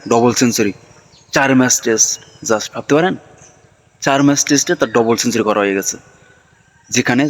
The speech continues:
জয়সওয়াল ছয় ম্যাচে করছে, রচিন রবীন্দ্র চার ম্যাচে। এক বছর হয় না তার টেস্ট ক্রিকেট, ক্রিকেটের অভিষেক, আন্তর্জাতিক ক্রিকেটে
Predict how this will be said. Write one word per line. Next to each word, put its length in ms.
জয়সওয়াল 460
ছয় 260
ম্যাচে 200
করছে, 260
রচিন 280
রবীন্দ্র 260
চার 220
ম্যাচে। 260
এক 140
বছর 260
হয় 120
না 60
তার 240
টেস্ট 260
ক্রিকেট, 380
ক্রিকেটের 440
অভিষেক, 240
আন্তর্জাতিক 380
ক্রিকেটে 320